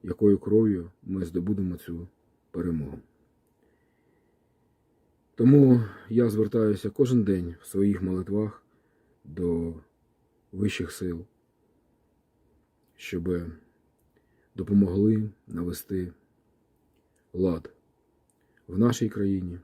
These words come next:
на нашій планеті. Адже вся планета у нас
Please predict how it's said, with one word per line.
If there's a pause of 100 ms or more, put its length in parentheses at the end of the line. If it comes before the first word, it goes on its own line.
(1200)
на
нашій
планеті. (640)
Адже
вся
планета (200)
у
нас